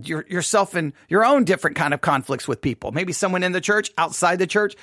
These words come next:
someone at work, a neighbor. What can you do as a Christian? How should you conduct yourself?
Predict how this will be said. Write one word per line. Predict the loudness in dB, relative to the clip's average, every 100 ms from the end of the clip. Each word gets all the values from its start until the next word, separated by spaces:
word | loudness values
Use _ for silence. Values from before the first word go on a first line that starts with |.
| -6
someone | 0 2 2
at | 2
work, | 4 2 0 -2
a |
neighbor. | 0 2 2 4 2 2 -4 _ _ _ _ -2
What | 0 2
can | 2 4
you | 4 4
do | 2 4 2
as | 2
a |
Christian? | 0 0 0 -2 -4 -6 -8 -14 _ _ _ _ _ _ _ -10
How | 0 2 2
should | 0 2 2 2
you | 0 0
conduct | 0 2 0 0 -2
yourself? | -4 -4 -6 -10 -18 _